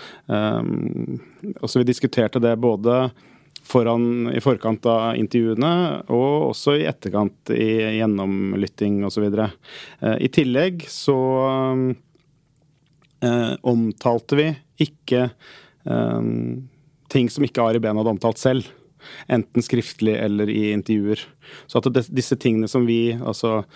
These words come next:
panikkangst, eh, suicidale tanker, alt,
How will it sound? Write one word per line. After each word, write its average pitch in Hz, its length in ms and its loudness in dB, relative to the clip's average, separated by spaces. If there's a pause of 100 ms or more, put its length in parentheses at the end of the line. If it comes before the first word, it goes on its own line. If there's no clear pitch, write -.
(260)
panikkangst, 127 1120 0
eh, 110 520 0
suicidale 113 720 2
tanker, 123 380 0
alt, 120 220 0